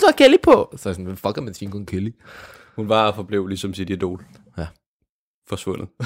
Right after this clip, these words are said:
Speaker 1: Jeg er begravet uden, uden, uden
Speaker 2: Ej, ej, jeg har ikke noget
Speaker 1: Ej.
Speaker 2: mod ham. Jeg har ikke noget mod ham.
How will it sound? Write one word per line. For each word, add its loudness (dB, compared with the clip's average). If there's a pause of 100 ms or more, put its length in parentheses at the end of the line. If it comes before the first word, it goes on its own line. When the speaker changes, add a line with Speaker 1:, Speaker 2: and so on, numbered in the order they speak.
(2000)
Speaker 1:
Jeg 0
er 0
begravet -4
uden, -6
uden, -6
uden -6
Speaker 2:
Ej, 6
ej, 4
jeg 4
har 2
ikke 2
noget 2
Speaker 1:
Ej. 0
Speaker 2:
mod 2
ham. 0
Jeg 0
har 2
ikke 0
noget -2
mod 0
ham. -4